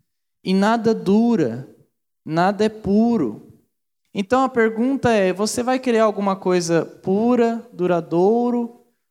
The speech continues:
ou você vai querer sempre desta forma, onde você se torna apenas mais um, mais uma, um objeto, alguém que não tem um sentido?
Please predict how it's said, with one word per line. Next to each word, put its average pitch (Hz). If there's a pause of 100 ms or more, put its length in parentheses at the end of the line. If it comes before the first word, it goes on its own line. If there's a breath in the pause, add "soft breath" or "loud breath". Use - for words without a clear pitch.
(120)
ou 196
você 208
vai 196
querer 190
sempre 262
desta 214
forma, 165 (440)
onde 170
você 185
se 190
torna 190
apenas 226
mais 233
um, 220
mais 185
uma, 196 (440)
um 151
objeto, 170 (1120)
alguém 151
que 233 (800)
não 285
tem 254
um 240
sentido? -